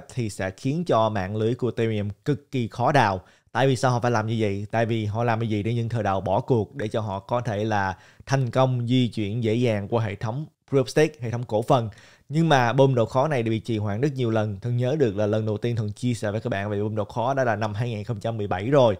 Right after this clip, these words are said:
Và mãi tới bây giờ đã vẫn chưa được kích hoạt. Và điều này cũng đồng nghĩa là chúng ta sẽ thấy Ether hai chấm không sẽ bị trì hoãn. Tuy là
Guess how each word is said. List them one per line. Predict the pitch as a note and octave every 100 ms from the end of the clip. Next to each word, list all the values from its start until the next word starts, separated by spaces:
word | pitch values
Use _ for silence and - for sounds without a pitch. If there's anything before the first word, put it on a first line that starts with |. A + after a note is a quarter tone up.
| - - _
Và | G#2 A#2 A2+ G#2
mãi | A2 G#2 A2+ C#3+
tới | D#3
bây | C#3
giờ | B2 A2+ G#2+
đã | A2+
vẫn | G#2+ A#2
chưa | - C#3+
được | A#2 G#2 -
kích | -
hoạt. | C#3+ A#2 - - - -
Và | G#2+ C3 B2+
điều | C3 C3
này | C3
cũng | - D3
đồng | D#3 C3+
nghĩa | B2 A2+ C#3
là | C3
chúng | A#2+ B2+
ta | A#2+ A2+
sẽ | G2+
thấy | G2+ B2 C3 B2+
Ether | A#2+ A#2 G#2
hai | G#2+
chấm | G#2+ A#2
không | A#2+ G#2
sẽ | - G2+ G#2
bị | G#2+ F#2+
trì | - A2+
hoãn. | G2+ G2+ G2 D3+ - - _ -
Tuy | E3 E3
là | D3 A#2+ A2+ A2+